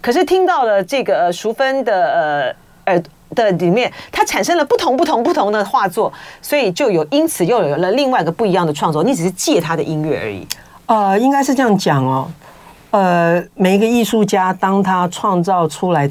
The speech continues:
Speaker 2: 他的一个新的作品的时候，
Speaker 1: 嗯。
Speaker 2: 他就已经完成了跟着这个音乐家，呃，我都这样讲，很奇怪哈，
Speaker 1: 嗯，嗯。
Speaker 2: 死亡啊。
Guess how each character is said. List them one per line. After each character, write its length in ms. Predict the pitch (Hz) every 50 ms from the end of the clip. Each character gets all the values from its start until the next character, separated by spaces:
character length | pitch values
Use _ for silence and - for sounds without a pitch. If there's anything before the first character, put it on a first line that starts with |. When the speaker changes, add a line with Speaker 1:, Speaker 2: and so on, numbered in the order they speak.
| 147
Speaker 2:
他 260 | - - 180 180 175 175
的 80 | 170
一 80 | 156 156
个 100 | 151 151
新 380 | 147 - - - 196 190 190
的 100 | 180 165
作 220 | 151 - 208 190 156
品 220 | 147 - 147 127
的 100 | 131 135
时 160 | 131 - 147
候， 200 | 135 147 151 139 -
Speaker 1:
嗯。 240 | 254 226 190 147 - - - - - - - - - - -
Speaker 2:
他 220 | - - 226 233
就 100 | 233 240
已 60 | 180
经 180 | 143 151 165 170
完 300 | 175 156 139 135 160 160
成 240 | - - 156 139 143
了 180 | 147 143 139 151 - - - - - -
跟 160 | - 208 196
着 120 | 190 185
这 60 | 175
个 60 | 180 196
音 200 | 196 180 185 180
乐 120 | 175 160
家， 320 | 143 156 160 151 156 156 156 - - - -
呃， 100 | - 170
我 140 | 175 156 151
都 140 | 143 180 180
这 80 | 202
样 100 | 190 165
讲， 200 | 147 147 120 123
很 120 | 120 139 127
奇 120 | 123 - - 214
怪 140 | 185 156 139
哈， 100 | 135 -
Speaker 1:
嗯， 120 | 202 175 156
嗯。 100 | 147 151 - - - _ -
Speaker 2:
死 320 | - - - - - 147
亡 300 | 143 135 131 127 123 127
啊。 140 | 135 135 123